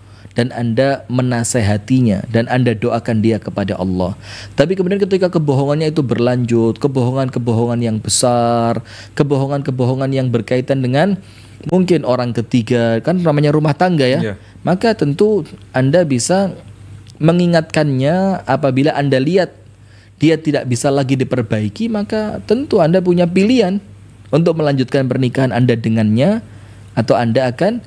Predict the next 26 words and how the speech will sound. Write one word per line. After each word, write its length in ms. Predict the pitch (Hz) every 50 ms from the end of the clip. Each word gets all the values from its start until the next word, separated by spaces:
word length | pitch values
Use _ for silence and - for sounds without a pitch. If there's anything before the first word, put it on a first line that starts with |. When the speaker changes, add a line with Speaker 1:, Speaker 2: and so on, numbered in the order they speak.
| - -
Speaker 1:
meninggalkannya. 880 | - - 127 131 127 120 117 110 104 101 98 - 104 95 95 92 90 85
Jadi 460 | 87 95 92 95 123 143 165 175 170 - - - - - - - -
seperti 400 | - - - 120 117 117 113 143
itu 160 | 135 113 120 98
kira-kira. 400 | 107 104 107 95 - 101 95 90
Wallahu 400 | 92 107 117 117 117 117 107 110
ta'ala 480 | 101 - 110 85 101 107 113 131 143 117 113
a'lam 260 | 107 98 104 104 101
bissawab. 460 | 98 92 - - - 95 92 107 104
Speaker 2:
Oh. 240 | 104 101 101 101 104 - - - - - - - - - - - - - - _ _ _ _ _
Speaker 1:
Ada 20 | -
Speaker 2:
Baik, 160 | - 127 110
Speaker 1:
yang 140 | 113 113 120
lain 140 | 127 143
Speaker 2:
ini, 60 | 151 131
Speaker 1:
mungkin? 200 | 131 135 - 127 127 127 123 113 - - - - - - - - - - - -
Speaker 2:
eh, 340 | - 117 120 113 113 113 110 107 107
sepertinya 380 | 113 - - 113 117 120 139 156
ini 100 | 156 160 170
sudah 180 | 143 120 110
habis 180 | 104 101 117 117
juga 220 | 101 107 107 117
Ustaz 180 | 117 110 143 143
di 80 | 123
Speaker 1:
Iya. 80 | 107 95 110 110 107
Speaker 2:
kolom 100 | 104 107